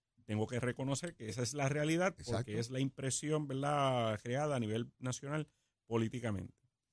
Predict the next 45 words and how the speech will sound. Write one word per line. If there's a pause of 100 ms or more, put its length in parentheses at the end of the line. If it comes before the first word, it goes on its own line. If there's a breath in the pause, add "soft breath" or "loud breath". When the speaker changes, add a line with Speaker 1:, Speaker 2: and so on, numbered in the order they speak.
(420)
Speaker 1:
Que
uno
tiene
que
luchar
para
que
sea
en
cualquier
escenario,
claro,
pero
uno
tiene
también
que
ser,
eh,
inteligente
y
estratégico
y
entender
Speaker 2:
Práctico.
Speaker 1:
que
ese
es
el
momento
más (240)
fácil (360)
de
lograrlo. (260)
¿Qué
haría
falta
en
ese
escenario?
En
ese
escenario
haría
falta